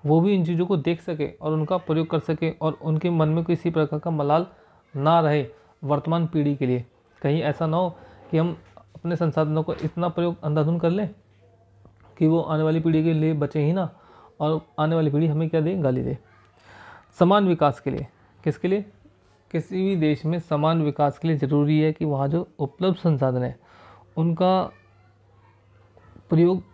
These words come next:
योजना के अनुसार किया जाए, ताकि प्रदेश में यानी कि देश के अंदर सभी राज्यों में विकास समान रूप से हो सके। ठीक है, अब इसकी हम बात करते हैं आगे, भारत में नियोजन।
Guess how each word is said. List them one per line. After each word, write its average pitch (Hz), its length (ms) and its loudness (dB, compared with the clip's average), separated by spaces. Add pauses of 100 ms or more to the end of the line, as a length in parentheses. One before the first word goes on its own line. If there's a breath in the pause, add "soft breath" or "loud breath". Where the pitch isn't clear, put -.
(200)
योजना 156 400 2
के 175 120 -4
अनुसार 156 340 -2
किया 139 220 -4
जाए, 120 220 -6 (200)
ताकि 151 380 -2 (800 soft breath)
प्रदेश 170 380 4
में 147 140 -4
यानी 143 300 0
कि 185 80 0
देश 160 340 2
के 175 120 -6
अंदर 135 280 -2 (480)
सभी 156 260 4
राज्यों 151 320 0
में 170 140 -2 (260)
विकास 170 400 -2 (180)
समान 147 320 0
रूप 147 120 0
से 196 200 -8 (120)
हो 127 100 -4
सके। - 260 -10 (1700 soft breath)
ठीक 175 160 -2
है, 165 140 -2 (340)
अब 160 140 0
इसकी 170 200 -2
हम 170 100 -2
बात 160 180 0
करते 156 220 -6
हैं 156 80 0
आगे, 180 160 -2 (2250 loud breath)
भारत 143 380 4
में 202 120 0
नियोजन। 139 500 2